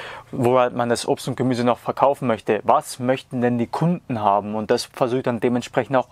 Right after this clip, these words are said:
anzubauen. Auch hier die entsprechenden Bodenverhältnisse bei mir begutachten. Habe ich einen sandigen Boden oder habe ich einen lehmigen Boden?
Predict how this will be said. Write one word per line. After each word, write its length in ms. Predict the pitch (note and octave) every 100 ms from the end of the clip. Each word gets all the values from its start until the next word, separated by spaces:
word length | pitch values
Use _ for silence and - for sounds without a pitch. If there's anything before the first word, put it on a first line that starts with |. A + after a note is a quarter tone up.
| _
anzubauen. 680 | D3 D3+ - G2+ G2 F#2 - -
Auch 200 | C#3+ C3+
hier 120 | - D#3
die 80 |
entsprechenden 580 | D3 - - C3 C#3+ A#2 -
Bodenverhältnisse 840 | C#3+ F3 F3+ D3 B2 A#2 B2 G#2+ A#2
bei 140 | A#2
mir 140 | A#2
begutachten. 640 | G#2+ A2+ B2+ B2 A#2+ G2 A#2
Habe 140 | G#2+ A2+
ich 100 | B2+
einen 100 | C#3
sandigen 600 | A2 B3+ C#3 D#3 E3 D#3
Boden 260 | D#3+ E3 - - -
oder 100 | C3
habe 120 | C3
ich 120 | C3
einen 160 | C3 G#2+
lehmigen 540 | A2+ E3+ F3 C3+ A#2+
Boden? 340 | A#2+ C3 C3